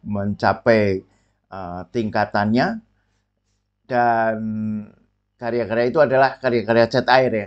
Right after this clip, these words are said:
karena tugas satu di seni lukis elementer kan cat air. Bagaimana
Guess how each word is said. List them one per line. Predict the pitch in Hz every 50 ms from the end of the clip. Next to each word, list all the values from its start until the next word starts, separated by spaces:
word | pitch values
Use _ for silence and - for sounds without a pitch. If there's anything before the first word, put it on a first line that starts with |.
| -
karena | - 104 104 113 113
tugas | - 123 120 - 117 107 104 -
satu | - 110 104 - - 131 131
di | 117 120 110
seni | 117 117 113
lukis | 110 107 101 - 110 104
elementer | 101 104 107 107 107 101 123 120
kan | 120 127 123 113
cat | 127 113 -
air. | - 98 101 98 87 - _ _ _ _ _ _ _ _
Bagaimana | - 110 101 117 110 101 110 110 113 127 131 135 139